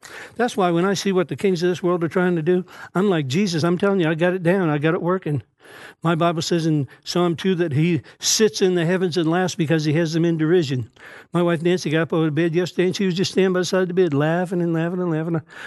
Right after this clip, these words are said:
I said, "Well, that's fulfilling Scripture, right?" <laughs> This is not, this, I'm telling you, this is an exciting time. Not only that, when this is over,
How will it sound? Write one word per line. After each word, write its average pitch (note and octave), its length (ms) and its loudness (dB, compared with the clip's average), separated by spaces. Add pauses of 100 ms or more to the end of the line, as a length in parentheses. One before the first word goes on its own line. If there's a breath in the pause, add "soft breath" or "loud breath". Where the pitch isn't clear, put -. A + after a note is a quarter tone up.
I F#3 60 2
said, F3 220 0
"Well, G3 120 0
that's G3 180 -2
fulfilling E3+ 460 0
Scripture, F#3+ 400 -2
right?" C#3+ 280 -4 (760 loud breath)
<laughs> G3 160 4 (460 loud breath)
This A3 140 0
is - 20 -2
not, A3 220 -2
this, A3 240 2
I'm D#3+ 140 -4
telling A#3 220 0
you, G3+ 60 0
this C4+ 200 -2
is F#3 100 -4
an D#3+ 140 2
exciting G3 480 0
time. G3 260 -2 (320 loud breath)
Not A3+ 100 -2
only B3+ 120 2
that, A#3+ 180 -2
when G3 120 2
this A#3 140 -2
is G3+ 140 -2
over, A#3 320 0